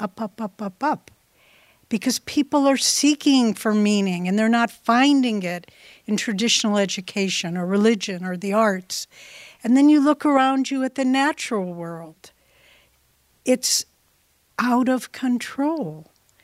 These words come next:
We can see climate and weather, and some friends who are sitting here amongst us who have lost everything they have due to volcanoes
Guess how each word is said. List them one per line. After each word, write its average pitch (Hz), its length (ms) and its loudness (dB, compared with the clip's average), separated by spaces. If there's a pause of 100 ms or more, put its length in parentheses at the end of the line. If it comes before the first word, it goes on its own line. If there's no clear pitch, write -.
(280)
We 226 100 -4
can 233 220 -2
see 240 280 0
climate 254 880 0 (320)
and 208 300 0
weather, 233 480 2
and 190 200 -10
some 226 280 -8
friends 240 560 -4
who 240 260 -2 (300)
are 226 100 0
sitting 247 360 0
here 247 180 2
amongst 247 500 2
us 196 240 -4
who 226 140 -4
have 208 240 0 (320)
lost 220 340 0
everything 240 480 0
they 233 180 2
have 247 320 0
due 226 140 -6
to 220 160 -12
volcanoes 226 960 -4